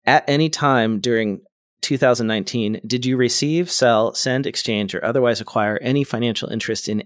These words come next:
any virtual currency?" And that's a big deal because the I R S thus far has not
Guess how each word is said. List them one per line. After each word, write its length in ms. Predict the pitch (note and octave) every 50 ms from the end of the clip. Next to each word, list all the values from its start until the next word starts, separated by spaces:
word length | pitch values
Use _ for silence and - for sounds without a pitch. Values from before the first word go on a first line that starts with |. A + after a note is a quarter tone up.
| _ _
any 360 | A2+ A#2+ C3 C#3 C#3 C#3 - -
virtual 420 | A#2 A2+ A2+ G#2+ - - G#2 G2+
currency?" 600 | - - - A#2 G2+ F#2+ - - - D2 - - - _ _ _ _ _ _ _ _ _ _ _ _
And 140 | B2 B2+ C#3+
that's 300 | F#3+ D#4+ - - - G3+
a 280 | D#3+ C#3+ C#3 C3+ C#3
big 400 | B2+ A#2 - - D3+ D#3 B2+ A#2+
deal 300 | A#2 D#3 F3+ D#3 G#2+ G2+
because 600 | F#2+ A2 G2+ F#2+ - C#3+ D#3+ D3 A#2 G#2+ G#2+ -
the 120 | - A2 G2+
I 120 | B2+ D#3
R 80 | D3+ B2
S 120 | A#2 -
thus 200 | - A2+ G#2+ -
far 200 | - C#3+ C#3 A#2
has 160 | A2+ A2+ -
not 280 | A#2 A#2 A#2 A2+ -